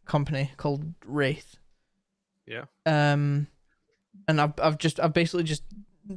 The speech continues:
Speaker 1: kind of, like, took o-, like, both of them off my channel strictly because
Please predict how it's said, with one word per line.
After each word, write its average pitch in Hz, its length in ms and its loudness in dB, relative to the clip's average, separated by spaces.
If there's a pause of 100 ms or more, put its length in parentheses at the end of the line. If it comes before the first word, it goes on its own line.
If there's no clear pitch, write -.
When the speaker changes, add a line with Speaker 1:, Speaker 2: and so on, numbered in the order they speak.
(440)
Speaker 1:
kind 165 180 4
of, 147 140 0
like, 135 380 -4
took - 240 0
o-, 156 160 0
like, 160 180 0
both 151 160 2
of 156 60 -2
them 147 140 0
off 139 180 -2
my 139 460 0
channel 151 500 2 (300)
strictly 180 360 2
because 156 520 -2